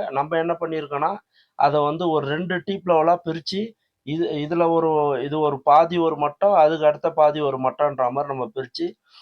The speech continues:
மேல் மட்டத்தை அது மாதிரி காமிக்க போறோம். அந்த கான்செப்ட்ல தான் நம்ம ஃபர்ஸ்ட் கல்லு லே பண்ண ஸ்டார்ட் பண்ணிட்டோம். அதாவது உங்களுக்கு டீப் லெவல் கட்டி எல்லாத்தையும் செக் பண்ண தான் நான் வீடியோ போடல. எல்லா காலமே டீப் லெவல் ஒரு அஞ்-, ஒரு நாலு காலத்துக்கு ஒரு வாட்டி டீப் லெவல் செக் பண்ணி எல்லாத்தையும் மார்க் பண்ணிட்டு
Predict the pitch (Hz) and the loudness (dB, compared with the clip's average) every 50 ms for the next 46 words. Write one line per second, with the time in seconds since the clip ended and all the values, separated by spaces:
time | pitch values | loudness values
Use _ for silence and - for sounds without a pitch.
0 | - - _ _ _ - 135 143 156 165 165 156 147 131 139 131 156 147 135 127 | -20 -20 _ _ _ -2 2 4 4 4 4 4 2 2 2 4 4 4 4 2
1 | 131 135 135 139 151 147 139 131 135 139 131 127 107 110 113 113 131 160 - - | 0 -2 -2 -2 -2 -2 -2 -2 -2 -4 -6 -6 -4 -2 -2 0 0 -2 -4 -6
2 | _ _ _ _ _ _ _ _ _ _ _ _ _ _ _ - - - 123 127 | _ _ _ _ _ _ _ _ _ _ _ _ _ _ _ -20 -16 -12 -8 -6
3 | 131 139 131 143 151 143 165 156 151 151 143 147 165 175 165 160 143 127 147 139 | -4 0 0 0 0 0 -2 -4 -2 0 0 2 2 0 0 -2 0 0 0 0
4 | - - 170 156 156 156 160 151 151 156 151 147 139 139 135 - - - - 131 | 0 -2 -4 -2 -2 -2 0 0 -2 -2 -2 -2 -4 -4 -4 0 2 2 2 2
5 | - 131 120 117 107 - 107 - - _ _ _ - _ _ _ _ - 117 127 | 0 -2 -4 -4 -4 -4 -4 -6 -6 _ _ _ -20 _ _ _ _ -2 0 0
6 | 143 143 139 139 151 151 139 139 139 135 127 127 123 120 113 110 165 170 175 180 | 2 0 0 0 -2 -2 -2 -2 -4 -4 -4 -4 -4 -6 -6 -4 -4 -4 -2 0
7 | 175 165 160 156 143 147 143 143 160 160 151 143 139 135 156 147 - 147 135 - | 2 2 2 2 0 -2 -4 -2 -2 0 0 0 -2 -4 -6 -8 -8 -8 -8 -6
8 | - 160 151 143 147 160 156 143 165 156 143 143 143 139 - 135 139 139 131 120 | -6 -4 -2 -2 -2 -2 -2 -2 -2 -4 -4 -6 -6 -4 -4 -4 -4 -2 0 0
9 | 117 131 143 - - _ 120 120 131 147 156 165 165 151 135 151 151 160 170 165 | 0 0 0 -2 -6 _ -8 -6 -6 -2 2 2 2 4 4 4 4 4 4 2
10 | 165 175 175 170 - 170 170 170 165 143 139 123 95 123 135 139 127 131 135 - | -2 -4 -4 -4 -4 -4 -2 -2 -2 -2 0 0 -2 0 2 2 2 2 0 -4
11 | - 143 139 135 135 131 135 135 131 127 139 156 165 156 160 151 156 160 156 170 | -8 -6 -6 -4 -4 -6 -6 -4 0 2 2 2 2 4 4 4 4 2 -2 -4
12 | 160 156 147 139 139 143 143 160 147 - 165 165 156 151 147 139 135 131 - 135 | -4 -2 0 0 0 0 -2 -4 -8 -8 -8 -6 -4 -4 -4 -4 -4 -4 -6 -8
13 | 135 _ - 143 135 147 156 147 131 131 127 147 147 135 131 131 135 135 - 139 | -8 _ -8 -8 -6 -6 -4 -4 -4 -4 -4 -6 -4 -2 0 0 0 0 -2 -4
14 | 127 123 120 113 156 | -6 -6 -6 -4 -6